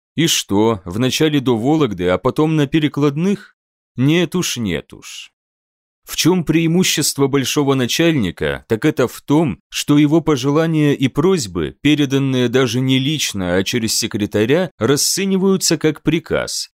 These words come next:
и через двадцать минут железнодорожники докладывали, что для меня уже готовят поезд, состоящий из трёх вагонов,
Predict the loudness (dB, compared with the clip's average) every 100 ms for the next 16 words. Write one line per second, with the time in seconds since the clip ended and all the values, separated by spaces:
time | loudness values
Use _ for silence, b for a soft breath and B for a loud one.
0 | -4 -2 0 0 -2 2 2 0 -4 -2
1 | -2 0 -2 -4 -2 0 0 -2 0 2
2 | 2 0 -2 -2 -2 0 0 2 2 0
3 | -2 -4 -6 -10 -2 -2 0 0 2 2
4 | 2 0 0 0 0 2 2 0 -2 0
5 | 0 0 -4 -8 -6 -4 -2 0 2 2
6 | 0 -2 -2 -2 -2 -2 0 0 0 0
7 | -2 -2 -6 -6 -12 -18